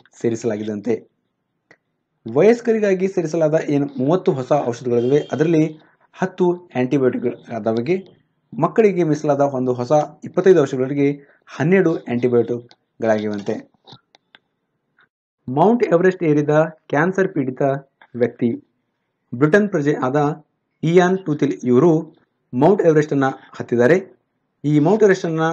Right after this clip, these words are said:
ಏರುವ ಮೂಲಕ ಇವರು ಪ್ರಪಂಚದ ಅತಿ ಎತ್ತರದ ಶಿಖರ ಏರಿದ ಮೊದಲ ಕ್ಯಾನ್ಸರ್ ಪೀಡಿತ ವ್ಯಕ್ತಿ ಎಂಬ ಶ್ರೇಯಕ್ಕೆ ಇವರು ಪಾತ್ರರಾಗಿದ್ದಾರೆ. ಇಲ್ಲಿ ಇಂಪಾರ್ಟೆಂಟ್ ಆಗಿ ಏನ್ ನೆನ್ಪಿಟ್ಕೋಬೇಕಂದ್ರೆ, ಅಂದ್ರೆ ಕ್ವಶನ್ ಹೇಗೆ ಕೇಳ್ತಾರೆ ಅಂದ್ರೆ,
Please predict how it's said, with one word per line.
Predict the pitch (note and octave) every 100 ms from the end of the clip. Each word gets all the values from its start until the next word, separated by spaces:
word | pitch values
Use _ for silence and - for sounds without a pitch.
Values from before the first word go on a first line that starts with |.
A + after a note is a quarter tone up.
| -
ಏರುವ | B2+ C3
ಮೂಲಕ | B2+ B2+ B2+
ಇವರು | B2+ E3+ D#3+ E3+ - _ _ -
ಪ್ರಪಂಚದ | C#3+ D#3 A3 F#3 E3
ಅತಿ | E3+ - D3+ G#3+
ಎತ್ತರದ | F#3+ F#3+ D#3 D3+
ಶಿಖರ | D3 C#3
ಏರಿದ | C3+ C#3+ D3 D3+ D3+ _ _ -
ಮೊದಲ | A#2 D3 G#3+
ಕ್ಯಾನ್ಸರ್ | G3+ E3+ D#3 D3
ಪೀಡಿತ | C#3+ C3+
ವ್ಯಕ್ತಿ | C3 B2+ -
ಎಂಬ | B2+ B2 B2 B2 _ _ -
ಶ್ರೇಯಕ್ಕೆ | C#3 - C3+
ಇವರು | C3+ C#3+ C#3+ _ _
ಪಾತ್ರರಾಗಿದ್ದಾರೆ. | A#2+ A#2+ A#2+ A#2 A#2 A#2 A2 _ _ _ -
ಇಲ್ಲಿ | G3 G#3+ F#3+ F#3+ F#3+ -
ಇಂಪಾರ್ಟೆಂಟ್ | D3+ D#3+ F#3 F3
ಆಗಿ | D3+ D3
ಏನ್ |
ನೆನ್ಪಿಟ್ಕೋಬೇಕಂದ್ರೆ, | C#3+ C3+ B2 B2 B2 C3+ C#3
ಅಂದ್ರೆ | B2+ A#2+
ಕ್ವಶನ್ | B2 D#3+
ಹೇಗೆ | C#3 C3+
ಕೇಳ್ತಾರೆ | B2 -
ಅಂದ್ರೆ, | B2 D3+